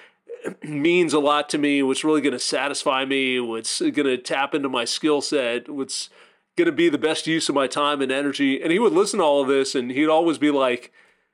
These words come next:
"I just don't get it. I mean, back in the day, we were just happy to have a job," <laughs> right? It's like, we, we,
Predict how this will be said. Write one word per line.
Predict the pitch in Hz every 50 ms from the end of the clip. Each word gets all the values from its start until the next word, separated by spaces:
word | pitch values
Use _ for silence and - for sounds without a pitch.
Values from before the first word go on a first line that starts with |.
| _ _ _ _ _ _ -
"I | 165
just | 170 254 220 -
don't | 226 208 147 -
get | 135 139 180 214
it. | 151 98
I | 98 123
mean, | 143 151 147 127
back | 143 160 160 -
in | 170 151
the | 143
day, | 147 160 160
we | 147 143 160
were | 175
just | 170 185 175 -
happy | 160 156 151 170 160
to | 143
have | 131 147 143
a | 135
job," | - 113 123 135 165 170 117 - - _ - - - - 226 -
<laughs> | - - 185 170 - -
right? | 233 202 - 202 202 - - _ _ _ _ _ _ - - -
It's | - - - -
like, | 240 214 - - 196 - 147
we, | 220 254 185 202
we, | 214 214 208 190